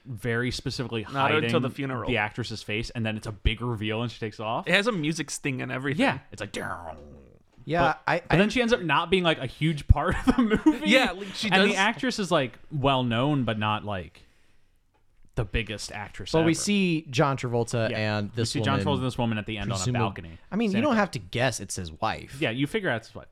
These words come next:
Speaker 3: Yeah.
Speaker 1: And
Speaker 2: The way
Speaker 1: so
Speaker 2: she reacts, at least
Speaker 1: Johnny
Speaker 2: she's
Speaker 1: Boy
Speaker 2: the
Speaker 1: walks
Speaker 2: mother.
Speaker 1: out and he looks at them. She falls to the ground, and Travolta, like, grabs her.
Speaker 3: Yeah.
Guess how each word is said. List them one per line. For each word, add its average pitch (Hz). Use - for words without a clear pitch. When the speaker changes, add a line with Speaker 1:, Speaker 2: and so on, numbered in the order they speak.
Speaker 3:
Yeah. 107
Speaker 1:
And 123
Speaker 2:
The 139
way 170
Speaker 1:
so 120
Speaker 2:
she 202
reacts, 127
at -
least 139
Speaker 1:
Johnny 139
Speaker 2:
she's 170
Speaker 1:
Boy 170
Speaker 2:
the 151
Speaker 1:
walks 131
Speaker 2:
mother. 110
Speaker 1:
out 101
and 107
he 104
looks 104
at 92
them. 85
She 147
falls 127
to -
the 120
ground, 85
and 107
Travolta, 110
like, 95
grabs 90
her. 87
Speaker 3:
Yeah. 95